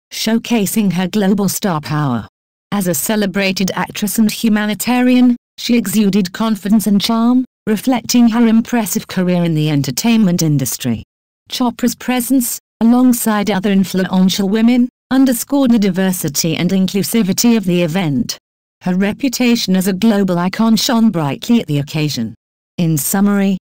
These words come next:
Bulgari's recent event in Venice was a captivating display of beauty, elegance, and star power. Lisa, Blackpink, redefined extraordinary beauty with her stunning presence,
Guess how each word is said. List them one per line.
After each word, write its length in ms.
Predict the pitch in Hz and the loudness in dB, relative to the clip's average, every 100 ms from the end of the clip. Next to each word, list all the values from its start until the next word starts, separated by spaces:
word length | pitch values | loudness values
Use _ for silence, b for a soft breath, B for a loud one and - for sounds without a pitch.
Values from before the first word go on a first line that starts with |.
| _ - | _ -8
Bulgari's 600 | 185 202 196 208 202 185 | -4 -2 -2 -2 -2 0
recent 460 | 202 233 - 247 277 | 0 0 0 0 2
event 320 | 254 233 240 | 2 2 2
in 120 | 220 | 2
Venice 400 | 190 175 151 - | 2 0 -2 -4
was 160 | 151 156 | -4 -4
a 60 | |
captivating 880 | 151 262 277 - 233 220 214 - 175 | -2 -4 -4 -2 -2 0 -2 -2 -2
display 480 | 160 175 - 208 196 | -2 -4 -2 -2 -2
of 140 | 190 | -2
beauty, 540 | - 226 196 262 262 240 _ - | 0 0 0 0 0 -2 _ -4
elegance, 760 | 220 226 226 233 247 247 - - _ | 0 2 4 4 4 2 -4 -10 _
and 160 | 208 202 | 0 0
star 260 | - 185 151 | 0 -2 -2
power. 460 | 156 151 127 113 - _ _ _ - | -2 -2 -2 -4 -10 _ _ _ -2
Lisa, 500 | 190 214 - 254 240 - _ | 0 0 0 -2 -2 -6 _
Blackpink, 720 | 170 175 - - 254 247 247 - _ _ | -4 -2 -4 -4 2 4 2 -2 _ _
redefined 580 | 254 262 226 - 240 220 | 0 0 0 0 2 2
extraordinary 720 | - - - 214 185 185 214 | 0 -6 -4 0 2 2 2
beauty 500 | 180 233 220 190 247 | 0 0 0 0 2
with 180 | 233 220 | 2 2
her 120 | 185 | -2
stunning 480 | 185 - 190 190 190 | -4 -2 2 4 2
presence, 640 | 190 247 247 247 262 - | 0 -2 -2 0 0 -2